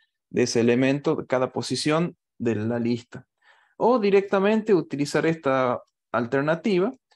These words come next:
en donde voy a tener el for, el nombre de una variable con la que la voy a usar internamente en el for, el in, como para hacer, para especificar que es, eh, para esta variable en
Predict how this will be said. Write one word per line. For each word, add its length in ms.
en 100
donde 200
voy 140
a 40
tener 280
el 140
for, 360
el 200
nombre 280
de 60
una 140
variable 480
con 140
la 100
que 100
la 100
voy 200
a 20
usar 220
internamente 680
en 100
el 100
for, 340
el 220
in, 260
como 300
para 160
hacer, 440
para 140
especificar 720
que 220
es, 300
eh, 180
para 540
esta 320
variable 640
en 500